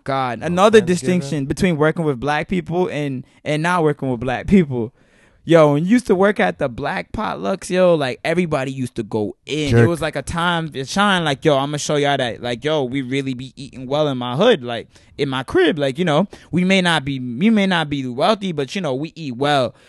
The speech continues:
Speaker 1: We used to come through with the oxtail, the chicken, you know what I mean, the sausage, Italian sausage,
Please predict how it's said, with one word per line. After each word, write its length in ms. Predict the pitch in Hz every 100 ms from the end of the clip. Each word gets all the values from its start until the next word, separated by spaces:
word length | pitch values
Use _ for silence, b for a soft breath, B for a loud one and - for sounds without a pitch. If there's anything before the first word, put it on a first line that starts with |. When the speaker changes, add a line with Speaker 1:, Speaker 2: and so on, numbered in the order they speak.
| -
Speaker 1:
We 80 | 127
used 80 | -
to 20 |
come 240 | 160 127
through 100 | 123
with 140 | 113 107
the 100 | -
oxtail, 1040 | - 170 143 - 196 160 151 143 139 127 120 b -
the 80 | -
chicken, 1000 | - - 175 170 165 160 156 156 151 156 b b
you 100 | - 185
know 120 | 151
what 100 | 139
I 20 |
mean, 200 | 135 123
the 60 | 104
sausage, 840 | - 202 190 - 170 170 170 156
Italian 400 | 180 160 120 120
sausage, 880 | - 233 208 170 180 170 160 156